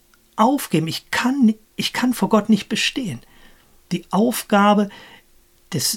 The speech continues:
selbstgewählten, egoistischen, eigenen Weges, die Bankrotterklärung für Gott, „Jesus, rette mich, sonst bin ich verloren.“ Da war, sie waren nie an diesen Punkt der Buße gekommen,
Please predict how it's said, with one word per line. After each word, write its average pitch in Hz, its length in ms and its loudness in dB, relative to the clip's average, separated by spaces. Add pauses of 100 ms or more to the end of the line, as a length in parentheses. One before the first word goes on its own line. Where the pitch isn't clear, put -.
selbstgewählten, 185 1160 0 (760)
egoistischen, 185 1000 0 (840)
eigenen 185 580 4
Weges, 117 540 -8 (600)
die 139 60 -2
Bankrotterklärung 185 960 2
für 175 180 -2
Gott, 160 440 -2
„Jesus, 160 500 -4
rette 220 420 0
mich, 127 320 -4
sonst 147 340 -2
bin 190 160 4
ich 202 140 0
verloren.“ 165 540 2 (340)
Da 156 120 0
war, 185 140 -2 (100)
sie 170 160 0
waren 180 160 6
nie 240 140 8
an 208 80 6
diesen 202 180 6
Punkt 214 260 4
der 170 80 4
Buße 226 400 2
gekommen, 151 560 2